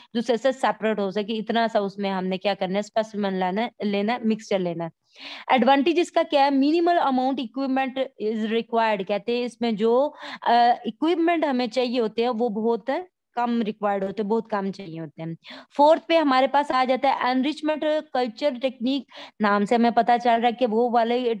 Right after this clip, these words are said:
कल्चर टेक्निक जिसमें एनरिचमेंट होगी, जो भरी हुई होगी, जिसमें ज्यादा होंगे माइक्रो ऑर्गेनिजम्स। Enrichment cultures are generally used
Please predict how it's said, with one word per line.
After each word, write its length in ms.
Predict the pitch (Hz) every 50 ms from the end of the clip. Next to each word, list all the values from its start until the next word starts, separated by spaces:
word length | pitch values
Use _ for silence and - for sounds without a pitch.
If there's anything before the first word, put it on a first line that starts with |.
| - - 220
कल्चर 440 | 233 226 220 233 220 190 - 247 240
टेक्निक 360 | 208 247 214 226 226 226 196
जिसमें 260 | 233 233 - 247 -
एनरिचमेंट 600 | - 240 240 233 226 254 - 269 269 269 254 240
होगी, 240 | 233 220 208 233 254
जो 120 | 208 233 214 170 196
भरी 160 | 202 196 226
हुई 180 | 247 285 277 269
होगी, 240 | 240 226 208 254 233
जिसमें 360 | 240 254 - - 277 277 240
ज्यादा 300 | 233 220 214 208 226 240
होंगे 360 | 247 226 196 190 190 180 208
माइक्रो 460 | 202 190 190 190 180 165 202 196 196 185
ऑर्गेनिजम्स। 640 | 185 165 175 180 180 170 165 - 175 175 165 - _ - - - - - - - - - -
Enrichment 520 | 247 262 254 302 320 - - 359 381 370 -
cultures 420 | 285 269 233 - 320 330 302 269
are 200 | - - 240 247
generally 400 | 214 240 240 233 240 262 285 302
used 440 | 262 226 233 240 262 285 302 240